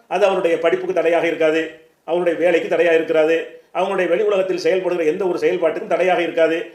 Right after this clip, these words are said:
அந்த மாதிரியான நம்ம நாட்டினுடைய ஆண்கள்லாம் அப்படிதான் ட்ரெஸ் போடுகிறார்கள். ஆண்களுடைய ஆடை எடுத்துக்கொண்டீர்களே ஆனால் அவர்களுக்கு முகம்தான் தெரிகிறது. பெரும்பாலான ஆளுகள் முழுக்கை சட்டை தான் போடுகிறார்கள். இந்த கை தான் ஆண்களுக்கு தெரிகிறது.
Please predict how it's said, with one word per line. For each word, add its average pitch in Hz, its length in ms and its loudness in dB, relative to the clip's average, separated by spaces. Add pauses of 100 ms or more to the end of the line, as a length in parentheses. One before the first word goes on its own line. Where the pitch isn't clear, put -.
(160)
அந்த 190 260 -4
மாதிரியான 190 440 0
நம்ம 170 180 -4
நாட்டினுடைய 175 380 0 (120)
ஆண்கள்லாம் 202 400 0
அப்படிதான் 185 240 -2
ட்ரெஸ் 170 180 -6
போடுகிறார்கள். 165 420 0 (400)
ஆண்களுடைய 196 460 -2
ஆடை 190 140 2
எடுத்துக்கொண்டீர்களே 160 540 -2
ஆனால் 170 280 -2 (220)
அவர்களுக்கு 185 400 -2
முகம்தான் 185 340 -2
தெரிகிறது. 175 360 -2 (400)
பெரும்பாலான 190 640 0
ஆளுகள் 175 320 0
முழுக்கை 208 320 0
சட்டை 180 240 -2
தான் 202 160 0
போடுகிறார்கள். 170 460 2 (340)
இந்த 180 180 -2
கை 175 260 0
தான் 214 200 0
ஆண்களுக்கு 180 320 -4
தெரிகிறது. 170 380 -2